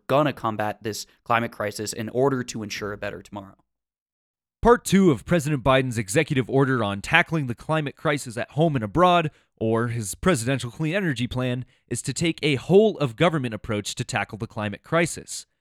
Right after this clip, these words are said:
Speaker 2: According to the White House, implementing a whole-of-government approach formally establishes the first ever national climate advisor and deputy national climate advisor to lead the White House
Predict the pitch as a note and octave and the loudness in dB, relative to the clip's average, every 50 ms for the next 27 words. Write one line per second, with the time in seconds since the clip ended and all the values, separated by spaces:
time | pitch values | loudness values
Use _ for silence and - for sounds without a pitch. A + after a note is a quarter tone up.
0 | _ _ _ _ _ _ _ _ _ B2+ - - A#3+ A#3 - D#3 - C3 C3+ B2+ | _ _ _ _ _ _ _ _ _ 0 4 6 6 6 4 2 2 2 2 2
1 | B2 C#3 C3+ - - C#3+ C#3+ D3 C#3+ - - - F#3+ E3 E3+ E3 E3+ E3 - F3 | 4 2 2 2 2 2 2 2 2 0 -2 -4 -4 -4 -2 -2 -4 -4 -4 -4
2 | D#3+ C#3 B2 B2 A#2 D#3+ G3 G#3 F#3+ - D#3 D3 - - E3+ F3+ D3 B2+ A#2 A2 | -2 -2 -2 0 4 6 6 6 6 4 0 -2 0 0 -2 0 0 -2 -4 -6
3 | - - A#2+ A2+ G#2+ - - - E3 E3+ E3 D#3 D#3 D3 B2 - - D#3 C3+ C3 | -4 -2 -2 -2 -2 -4 -6 -4 -2 -2 -2 -2 -4 -4 -4 -4 -2 0 0 0
4 | A2+ A#2 A#2 A2+ - B2 A2+ A2+ G#2+ G2+ - A2+ - _ _ E3+ E3+ F#3 - - | 0 0 -4 -4 -6 -6 -6 -6 -6 -6 -6 -8 -8 _ _ -2 -2 -2 -4 -4
5 | - - - A#2+ G2+ A2+ A#2 A#2+ - _ _ _ _ _ _ A2+ A#2+ C#3 - - | -8 -8 -6 -4 -2 -2 -4 -4 -6 _ _ _ _ _ _ -2 -2 -2 -2 -2
6 | E3 C#3+ - - G#2+ A2 G#2+ A2+ A2+ A2+ G#2 A#2 D3 D3 B2+ G2+ G2+ G2+ G#2 G#2 | -4 -4 -2 -2 -2 -2 0 -2 -2 -2 0 0 2 2 2 0 -2 -4 -4 -4
7 | G2 - D3 - - B2 A#2+ B2+ A#2+ A2+ G#2 F#2+ G#2 - - A2+ G#2 - - G#2 | -2 -2 -2 -2 -4 -6 -6 -6 -6 -6 -6 -6 -6 -6 -8 -10 -10 -8 -8 -6
8 | G2+ G2 F#2+ F#2+ F2+ F2+ F#2+ F2+ F2+ F2 F2 F2 F2 F2+ - _ _ _ _ _ | -6 -6 -6 -8 -8 -6 -6 -6 -6 -6 -8 -10 -10 -10 -12 _ _ _ _ _
9 | C3 A2+ A#2 A#2 G2 A2+ G#2 G#2+ D3 E3+ - - G#2 D#3 D3 C#3 - | -4 -2 -2 -2 -2 -2 0 4 4 4 4 2 2 2 2 2 0